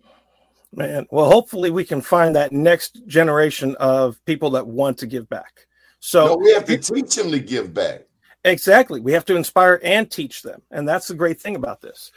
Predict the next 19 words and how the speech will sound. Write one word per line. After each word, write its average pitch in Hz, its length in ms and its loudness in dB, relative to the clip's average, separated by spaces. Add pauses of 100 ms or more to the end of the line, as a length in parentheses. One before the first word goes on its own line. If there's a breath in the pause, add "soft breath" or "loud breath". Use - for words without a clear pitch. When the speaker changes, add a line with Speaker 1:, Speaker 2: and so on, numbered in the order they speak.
(160 soft breath)
Speaker 2:
See, - 180 -6
Speaker 1:
So 175 160 4
Speaker 2:
we're 147 40 -2
just 143 220 -6
teaching 202 260 0
them 170 160 -4
to 156 60 -2
make 156 240 -2
the 143 60 -8
money. 170 420 -4 (880)
And 170 100 -4
Speaker 1:
Yeah. - 40 4
Speaker 2:
that's 156 260 4
where - 140 2
we, 175 340 -6 (300 soft breath)
we 160 120 0
all 202 460 8
lost. - 680 -4 (640 loud breath)
Speaker 1:
Yeah, 165 200 -2